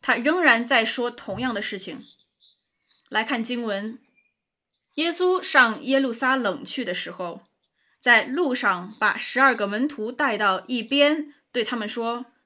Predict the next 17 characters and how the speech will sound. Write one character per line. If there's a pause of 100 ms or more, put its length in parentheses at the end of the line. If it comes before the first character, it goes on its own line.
(420)
：“看
哪， (400)
我
们
上
耶
路
撒
冷
去， (360)
人
子
要
被
交， (680)
交
给